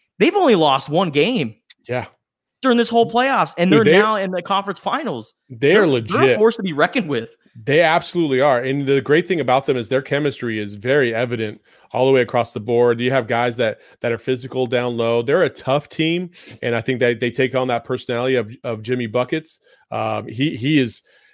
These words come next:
Speaker 2: he is taking his game to another level, and I think this is the level that people thought they were gonna get in Philadelphia. I think this is the level that people thought they were gonna get when he went, you know, when he was kind of wrapping it up in Chicago.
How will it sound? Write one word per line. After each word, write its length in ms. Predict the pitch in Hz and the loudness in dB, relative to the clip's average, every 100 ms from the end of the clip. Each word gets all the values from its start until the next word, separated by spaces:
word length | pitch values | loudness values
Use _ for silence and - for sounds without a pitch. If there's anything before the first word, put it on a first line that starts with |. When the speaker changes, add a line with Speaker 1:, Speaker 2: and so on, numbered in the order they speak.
| _ _ | _ _
Speaker 2:
he 260 | 123 180 208 | 0 4 6
is 220 | 165 - | 4 4
taking 340 | 160 160 151 | 0 2 0
his 180 | 143 147 | 0 0
game 240 | 135 135 127 | -2 -2 -2
to 140 | 135 | -4
another 280 | 127 120 113 | -2 -2 -2
level, 400 | 120 120 107 107 | -2 -4 -4 -6
and 80 | 120 | -6
I 100 | 123 | -2
think 220 | 160 143 | -2 0
this 180 | 175 175 | -2 -2
is 80 | |
the 80 | 160 | -4
level 320 | 156 151 147 151 | 2 2 4 2
that 180 | 123 | 0
people 220 | - 151 139 | -2 -6 -6
thought 300 | - 143 139 | 0 0 2
they 120 | 139 | 0
were 100 | 131 | 0
gonna 160 | 127 | -2
get 180 | 117 131 | -2 -4
in 60 | 113 | -4
Philadelphia. 720 | 131 117 101 110 - 175 196 _ _ _ _ - | -6 -4 -4 -6 -4 -4 -4 _ _ _ _ -12
I 80 | 113 | -6
think 160 | 139 | -4
this 180 | 135 120 | -4 -6
is 60 | 123 | -4
the 80 | |
level 300 | 127 127 131 | 0 2 2
that 260 | 131 120 - | 2 0 -2
people 220 | 131 123 | -8 -6
thought 260 | - 123 120 | 0 0 0
they 80 | 127 | 0
were 60 | |
gonna 180 | 127 120 | 0 -2
get 280 | 110 123 135 | 0 0 0
when 140 | 120 | -4
he 140 | 117 123 | -4 -4
went, 260 | 123 120 _ _ _ | -4 -6 _ _ _
you 80 | 127 | -4
know, 100 | 117 | -2
when 140 | 120 | -2
he 40 | 123 | -4
was 120 | 117 | -2
kind 160 | 135 117 | 0 -2
of 120 | - | -4
wrapping 340 | 123 127 123 127 | 0 0 0 0
it 180 | 123 | 2
up 160 | 127 127 | 0 0
in 80 | 117 | -6
Chicago. 640 | - 117 123 139 165 180 | -8 -4 -2 0 0 -2